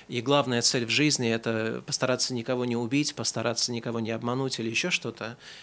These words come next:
они далеко заблуждаются в том, что у Бога есть цели гораздо более масштабные,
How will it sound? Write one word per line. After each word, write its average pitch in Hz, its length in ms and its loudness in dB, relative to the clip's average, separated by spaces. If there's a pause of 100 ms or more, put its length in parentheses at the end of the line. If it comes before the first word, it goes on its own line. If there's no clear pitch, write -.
(240)
они 165 280 0
далеко 147 340 2
заблуждаются 147 840 4
в - 80 -10
том, 147 180 0
что 127 320 2
у 123 60 4
Бога 170 260 4
есть 143 380 2
цели 160 260 4
гораздо 143 380 2
более 156 240 0
масштабные, 156 840 2